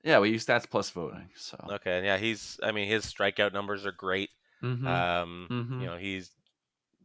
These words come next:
Speaker 2: puts up really good numbers regardless. So, yeah. Yeah.
Speaker 1: Yep.
Speaker 2: I, I think that's a good call.
Speaker 1: Yeah. Anything else we should cover?
Speaker 2: Uh, no, I think that was it.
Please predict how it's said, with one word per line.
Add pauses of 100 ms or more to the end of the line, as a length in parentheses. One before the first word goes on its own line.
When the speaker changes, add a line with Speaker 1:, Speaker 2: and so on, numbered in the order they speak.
(120)
Speaker 2:
puts
up
really
good
numbers
regardless.
So,
yeah. (800)
Yeah. (580)
Speaker 1:
Yep.
Speaker 2:
I,
I
think
that's
a
good
call. (420)
Speaker 1:
Yeah. (1200)
Anything
else
we (140)
should
cover? (180)
Speaker 2:
Uh,
no,
I
think
that
was
it.